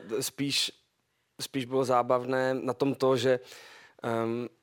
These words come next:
ona vlastně jako byla první projekce, nebo jako premiéra vlastně prvních dvou dílů v Brně na seriál Killer na festivalu. A já jsem tam vzal oba mé rodiče a byl to první a druhý díl.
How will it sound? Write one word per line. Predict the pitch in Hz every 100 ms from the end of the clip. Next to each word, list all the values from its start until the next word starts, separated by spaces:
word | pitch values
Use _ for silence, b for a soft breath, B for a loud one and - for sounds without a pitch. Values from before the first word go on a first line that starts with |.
| _ _ _ _ _ _
ona | - 131 131
vlastně | 123 117 - 135
jako | 127 131
byla | 131 135
první | 131 131 127 135
projekce, | 131 131 135 - - 127 131 135
nebo | 127 127
jako | 123 131
premiéra | 131 131 135 131 127
vlastně | 123 -
prvních | 127 127 131
dvou | 120 131
dílů | 127 127 135
v | 127
Brně | 117 127 127 120 127
na | 123 123
seriál | - 131 127 127
Killer | - 123 117 139
na | 139
festivalu. | 123 123 - 127 113 107 135 B B B B B -
A | 117 117 113 113
já | 123 117 113
jsem | - 127
tam | 123 123
vzal | 120 123 123
oba | 131
mé | 135 139
rodiče | 139 143 139 127 127
a | -
byl | 127 127
to | 127
první | 135 131 131
a |
druhý | 131 135
díl. | 143 127 123 127